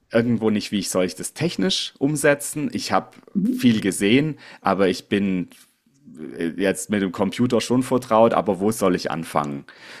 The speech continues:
Speaker 1: Und die sich da ein Stück weit überfordert fühlen und auch jemanden brauchen, der sie an die Hand nimmt und sagt, „Hey, okay, das ist gar kein Problem, das ist alles viel leichter, als du denkst.“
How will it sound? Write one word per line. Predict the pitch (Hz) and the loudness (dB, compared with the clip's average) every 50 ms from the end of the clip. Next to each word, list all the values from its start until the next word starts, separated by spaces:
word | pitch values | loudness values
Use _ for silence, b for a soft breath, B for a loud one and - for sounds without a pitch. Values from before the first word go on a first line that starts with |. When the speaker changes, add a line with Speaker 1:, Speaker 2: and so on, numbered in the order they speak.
| B B | B B
Speaker 1:
Und | - 98 98 101 95 95 92 92 90 87 - - - - - | 2 2 2 4 2 2 2 0 0 -2 -4 -8 -10 -4 -2
die | 104 | 0
sich | 98 98 101 87 - | 0 0 0 0 2
da | - 92 95 101 107 | 2 4 6 6 6
ein | 107 104 101 92 | 4 2 0 -4
Stück | - - 104 - - | -6 -8 -8 -4 0
weit | 98 92 92 90 | 2 2 2 2
überfordert | 107 92 - 87 - - 95 87 98 117 113 110 | 0 -2 -2 -2 0 4 4 4 6 4 2 0
fühlen | - - 113 107 104 98 82 | 0 0 0 0 0 0 -2
und | 92 95 90 85 - | -2 -4 -4 -4 -2
auch | - 92 95 92 - | 0 0 0 0 -2
jemanden | - 101 101 104 101 101 - - 90 | -4 -2 0 0 -2 -2 -4 -8 -10
brauchen, | - - 90 - 101 107 87 | -2 0 0 0 0 0 -2
der | 92 85 | -2 -4
sie | 85 - - 98 92 90 B B B B B B B B | -2 -2 -2 0 0 -2 B B B B B B B B
an | - 104 104 98 | -2 0 0 0
die | - 104 92 - | -2 -4 -6 -2
Hand | - 92 101 131 139 127 123 | 0 2 2 2 2 2 2
nimmt | 123 120 117 117 113 | 4 4 4 4 2
und | 98 101 95 | 0 -2 -2
sagt, | - - 87 90 98 101 - - 165 | 0 2 4 4 4 2 2 0 0
„Hey, | 180 185 175 139 | 0 0 2 0
okay, | - 143 - 156 143 123 101 | -2 -2 0 0 0 2 0
das | 107 104 - | 0 -2 -4
ist | 101 - - | -6 -6 0
gar | 90 95 - | 0 0 0
kein | - 117 110 107 | 0 -2 -2 -2
Problem, | - 110 101 - 107 110 117 120 | -2 -2 -2 2 2 2 2 2
das | 113 104 - | 0 -2 -4
ist | 85 - - | -8 -10 -6
alles | - 95 104 110 - - | -2 0 0 0 -2 -4
viel | - - 135 135 135 | -2 2 4 4 6
leichter, | 110 95 104 117 120 - 110 85 | 6 4 2 2 0 0 0 2
als | 85 95 95 - - | 2 2 0 -2 -4
du | 95 87 | -2 0
denkst.“ | 95 95 107 135 143 - | 2 2 2 2 -2 -4